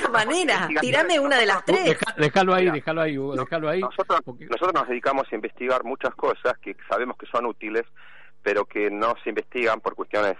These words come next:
Speaker 1: que a nadie inicialmente le interesa, pero cuando las pones en el tapete la gente dice, "Che, esto, esto me cambia a mí un poco la relación humana".
Speaker 2: Claro.
Speaker 1: Por ejemplo, hicimos ahora, te-, estamos, no, no la lanzamos todavía porque estamos a la espera de que alguna marca de yerba se interese, analizamos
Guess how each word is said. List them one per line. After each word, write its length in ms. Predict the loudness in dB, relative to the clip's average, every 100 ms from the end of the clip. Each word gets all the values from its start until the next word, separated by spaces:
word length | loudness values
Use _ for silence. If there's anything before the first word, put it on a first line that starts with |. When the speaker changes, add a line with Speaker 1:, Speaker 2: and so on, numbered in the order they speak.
| -8
Speaker 1:
que 180 | -6 -4
a 20 |
nadie 360 | 0 0 -2 -4 -8
inicialmente 720 | -12 -12 -4 -4 -2 -4 -4 -6
le 80 |
interesa, 560 | -6 -4 -2 -2 0 -2 -2 -12
pero 180 | -2 -2
cuando 200 | 0 0
las 120 | 0 0
pones 260 | 0 0 0
en 80 | -2
el 80 | 0
tapete 400 | -2 -2 -2 -2
la 80 |
gente 220 | -4 -6 -12
dice, 120 | -16 -6
"Che, 140 | -4
esto, 280 | -4 -4 -6 -6
esto 220 | -8 -6
me 100 | -4
cambia 320 | -4 -4 -2
a 40 | -2
mí 120 | -4
un 80 | -10
poco 240 | -10 -8
la 160 | -6 -4
relación 440 | -4 -6 -6 -6
humana". 560 | -2 -2 0 -2 -4 -10
Speaker 2:
Claro. 200 | -14 -14 -4
Speaker 1:
Por 160 | -2
ejemplo, 420 | 0 -2 -2 -2
hicimos 360 | -2 -4 -4 -4 -2
ahora, 240 | 0 0
te-, 200 | -2 -6
estamos, 300 | -8 -4 -4 -4 -8 -20 -18
no, 300 | -4 -2 0
no 140 | 0
la 140 | 2 2
lanzamos 500 | 0 -2 -2 -2 0
todavía 380 | 2 2 2
porque 140 | -2 -2
estamos 200 | -2 -2
a 40 | -2
la 60 | -4
espera 280 | 0 2
de 100 | 2
que 60 | -2
alguna 280 | -6 -2 -4 -4 -12 -20 -6
marca 340 | -4 -4 -2
de 120 | -2 -2 0
yerba 280 | 0 2 -2
se 60 | -6
interese, 540 | -4 -2 -2 -2 -6 -6 -20 -10
analizamos 560 | -2 -2 -2 -2 -2 -2